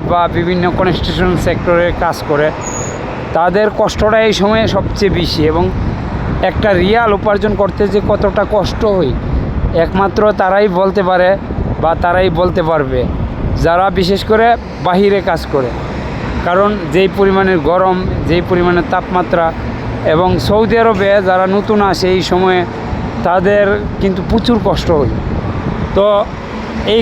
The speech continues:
কষ্টগুলো করার পরেও অনেক, আহ, প্রবাসী বাংলাদেশে তিন মাস, চার মাস, পাঁচ মাস বেতন, আহ, কিছু সাপ্লাই, কিছু কিছু দাল দেই না বা তাদের কাছে দেই বা তাদের বিভিন্ন প্রতারণা করে।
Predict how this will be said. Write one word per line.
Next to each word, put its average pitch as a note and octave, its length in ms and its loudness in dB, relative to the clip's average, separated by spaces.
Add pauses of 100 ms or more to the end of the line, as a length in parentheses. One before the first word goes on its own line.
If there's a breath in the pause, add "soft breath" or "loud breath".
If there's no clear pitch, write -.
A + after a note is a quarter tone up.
(100)
কষ্টগুলো - 540 -2
করার A#3+ 240 2
পরেও A3 220 2
অনেক, G3 240 0
আহ, - 840 -2
প্রবাসী G3 260 2
বাংলাদেশে F#3+ 580 0 (120)
তিন F#3+ 200 0
মাস, F3+ 200 2
চার E3 100 -2
মাস, E3+ 160 0
পাঁচ F3 100 0
মাস D3+ 320 -2
বেতন, E3 240 2
আহ, - 840 -2 (200)
কিছু F3 240 -2
সাপ্লাই, E3+ 520 0
কিছু E3 260 -6
কিছু E3+ 160 -4 (100)
দাল E3+ 160 2
দেই D#3+ 140 2
না E3 100 0 (440)
বা D3+ 140 2
তাদের D#3+ 320 0
কাছে D#3+ 140 0
দেই D#3 200 0 (320)
বা D#3 140 2 (180)
তাদের E3 240 0 (160)
বিভিন্ন F3+ 220 2
প্রতারণা F3+ 400 2
করে। D3+ 140 0